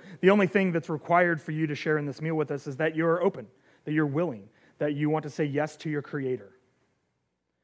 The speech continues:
Before we receive communion together, I'm gonna ask us some questions. I'm gonna give you some time to prayer, prayerfully consider them, or if you're with someone that you trust, you can talk through them with them as well.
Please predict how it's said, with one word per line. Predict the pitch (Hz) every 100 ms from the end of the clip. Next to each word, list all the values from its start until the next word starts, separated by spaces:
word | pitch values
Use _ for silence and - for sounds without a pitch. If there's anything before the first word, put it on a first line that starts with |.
| _ _ -
Before | 156 208 208
we |
receive | 196 - 190
communion | - 170 170
together, | 151 147 143
I'm | 147
gonna | 147
ask | 139 139 160
us |
some | - 131
questions. | - 156 - 185
I'm | 165
gonna | 151 139
give | 139
you |
some | 127 135
time | 127 143 135
to | - 131 127 _ _ _
prayer, | - 180 180 180
prayerfully | 180 - 233 240 220 196
consider | 175 - 190
them, | 190 185
or | 147 147
if | 143 160
you're | 156
with | 147 156
someone | - 156 147
that | 143
you | 139 131
trust, | - 156 139
you | 135
can | 135
talk | 117 151 139 _
through | 156 147
them | 143 139 135 _ _ -
with | 151 147
them | 147 139 135
as | 131
well. | 131 135 135 135